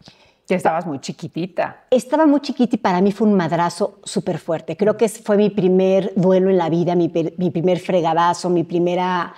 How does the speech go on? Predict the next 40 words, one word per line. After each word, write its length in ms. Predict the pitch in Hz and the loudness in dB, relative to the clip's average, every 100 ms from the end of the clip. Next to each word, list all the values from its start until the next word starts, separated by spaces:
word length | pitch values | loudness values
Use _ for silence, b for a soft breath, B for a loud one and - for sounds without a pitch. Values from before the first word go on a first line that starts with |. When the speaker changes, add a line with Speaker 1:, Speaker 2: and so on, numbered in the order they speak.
| B B B B | B B B B
Speaker 2:
abandono, 840 | 202 196 180 185 202 240 196 165 165 | -2 2 2 4 4 4 2 -2 -4
te 80 | 180 | -2
lo 100 | 185 | 0
puedo 180 | 196 202 | 2 0
decir 240 | 170 202 | 2 0
así, 220 | 196 196 | 0 0
porque 220 | 175 202 190 | 0 0 0
mi 120 | 170 | 0
papá 300 | 170 - 175 | -2 -4 -2
me 80 | 175 | 2
había 200 | 170 165 | 0 0
prometido 540 | 175 165 - 202 185 | 0 -2 2 2 2
que 100 | 170 | 0
nunca 260 | 160 156 170 | 0 0 -4
se 100 | 175 | -4
iba 160 | 165 170 | 0 2
a 60 | |
ir 320 | 160 185 - B B B B | 2 2 -2 B B B B
y 80 | 185 | -4
finalmente, 960 | 180 185 180 185 185 180 180 185 180 190 | 0 2 4 4 4 2 2 2 2 0
eh, 480 | 180 170 151 135 - | 0 2 2 0 -6
después 360 | 190 - 196 160 | -12 -2 0 2
de 60 | |
un 100 | 185 | 2
tiempo, 340 | 185 185 170 180 | 2 0 0 -2
pues 160 | 175 | -2
ya 80 | 160 | 0
no 120 | 165 | -2
regresó. 560 | 151 151 135 - 127 - b b b b b - | -2 -4 -6 -8 -12 -14 b b b b b -2
Entonces 460 | 196 202 240 254 | 0 2 2 2
me 140 | 247 214 | 0 0
costó 280 | 196 - 220 | -4 0 2
muchísimo 680 | 220 214 - 220 - 220 185 | 4 2 -2 -2 0 0 0
trabajo, 480 | 139 71 - - - _ | -6 -10 -12 -20 -20 _
mucho, 540 | 202 220 247 240 240 - | 4 4 4 0 -6 0
mucho 340 | 196 196 226 | 0 0 -2
trabajo, 500 | 220 175 165 - 202 | -4 -2 -2 -2 -2
pero 260 | 196 175 170 | 0 0 0
sí 360 | 165 208 202 202 | -2 0 2 2
finalmente 840 | 208 185 190 196 190 185 190 185 | 0 2 2 4 2 2 2 0